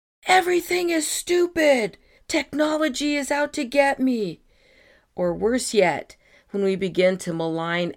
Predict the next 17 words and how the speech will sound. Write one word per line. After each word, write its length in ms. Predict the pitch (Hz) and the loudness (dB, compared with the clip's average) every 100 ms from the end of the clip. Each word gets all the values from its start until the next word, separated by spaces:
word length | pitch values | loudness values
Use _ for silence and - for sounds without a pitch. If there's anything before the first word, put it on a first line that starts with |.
| - | -10
actual 520 | 156 185 - 156 123 | -10 -10 -10 -8 -8
people 640 | - 254 302 - 95 - _ | -6 -4 -4 -4 -10 -10 _
who 160 | 170 | -4
are 120 | 151 | -2
causing 500 | 143 - 156 151 139 | -4 -4 -4 -2 -6
us 220 | 123 110 - | -6 -10 -10
frustration. 800 | 143 127 - 131 107 - 69 - _ _ _ _ _ _ _ _ - | -10 -8 -6 -6 -6 -10 -12 -18 _ _ _ _ _ _ _ _ -6
Our 160 | 170 | -4
meme 480 | 165 165 180 202 233 | -4 -4 -2 0 0
for 120 | 233 175 | -4 -8
today 460 | - 170 151 143 | -6 -4 -2 -2
says, 480 | 143 151 143 139 - _ _ _ - | -4 0 0 0 -6 _ _ _ -14
"Be 580 | 127 185 196 196 202 190 _ _ - | -4 -2 -2 -4 -8 -10 _ _ -12
love." 640 | 147 143 117 80 - - _ _ _ _ _ _ _ _ - | -8 -6 -6 -8 -12 -20 _ _ _ _ _ _ _ _ -12
Love 280 | 156 254 | -6 -4
is 180 | 330 320 | -4 -4
an 140 | 311 | -8